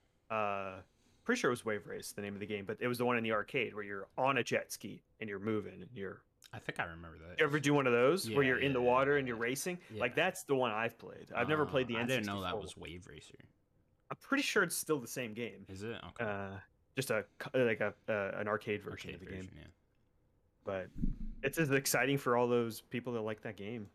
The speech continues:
Speaker 1: you know. Nintendo needs to put out <laughs> more games quickly, but
Speaker 2: Yeah,
Speaker 1: they'll
Speaker 2: there's
Speaker 1: play
Speaker 2: only
Speaker 1: it.
Speaker 2: so many, right? Get
Speaker 1: Yeah.
Speaker 2: into Wave Racer now, whatever. Uh, all right, cool. Next, then, T H Q Nordic held a showcase last week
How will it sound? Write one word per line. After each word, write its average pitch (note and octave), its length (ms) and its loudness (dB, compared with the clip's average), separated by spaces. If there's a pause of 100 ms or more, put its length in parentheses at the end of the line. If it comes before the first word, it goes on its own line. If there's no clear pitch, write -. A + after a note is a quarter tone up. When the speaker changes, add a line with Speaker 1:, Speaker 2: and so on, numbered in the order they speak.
(140)
Speaker 1:
you B2 120 -18
know. G2+ 140 -12 (180)
Nintendo C3 380 2
needs B2 200 0
to A2+ 60 0
put - 240 -2
out A2 340 0 (440)
<laughs> - 320 -14
more A2 240 -4
games G#2 260 -4
quickly, - 280 -8 (100)
but F2+ 140 -10 (1120)
Speaker 2:
Yeah, D#3 140 -2
Speaker 1:
they'll E3 80 0
Speaker 2:
there's D3+ 120 0
Speaker 1:
play D#3+ 60 0
Speaker 2:
only - 120 2
Speaker 1:
it. - 40 -4
Speaker 2:
so A#2 160 -4
many, A2+ 300 -6
right? A2 260 -10 (840)
Get A2+ 160 -2
Speaker 1:
Yeah. G2+ 60 -6
Speaker 2:
into F2+ 180 -10 (180)
Wave F2+ 480 -12
Racer C#2+ 440 -16
now, E2 280 -18
whatever. F2 380 -16 (580)
Uh, A#2 360 -4
all G#3 100 -4
right, E3 140 -6
cool. C#3+ 220 -10 (360)
Next, - 380 -8
then, F#2 380 -8
T C#3+ 140 -6
H - 120 -8
Q B2+ 120 -6
Nordic F#2+ 420 -8
held F2+ 160 -14
a E2+ 40 -14
showcase F2 500 -12
last E2+ 200 -10
week E2 120 -14